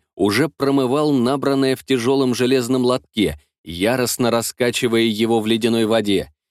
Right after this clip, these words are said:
Их движения были резкими, экономичными. Каждый жест на счету в этом пожирающем силы месте.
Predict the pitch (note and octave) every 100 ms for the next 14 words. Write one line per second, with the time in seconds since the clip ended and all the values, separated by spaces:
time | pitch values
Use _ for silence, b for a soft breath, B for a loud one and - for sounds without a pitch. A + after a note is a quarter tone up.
0 | _ _ A2 A2+ G#2+ B2 D3 F3+ B2+ B2+
1 | D3 D#3 D3+ C#3 G2 - D#2 D2 G#2 -
2 | C#3+ D3 D3+ - G#2+ F2 C#2+ - _ _
3 | _ B2+ F3+ E3 G3 F#3+ D#3 E3+ - A#2+
4 | G#2+ - G#2 D3 C#3 G#2 G2+ G#2 - G#2
5 | G#2+ G#2+ G#2 F#2+ G#2+ F#2 A2+ A2 G#2+ G#2+
6 | G2+ - F#2 D2+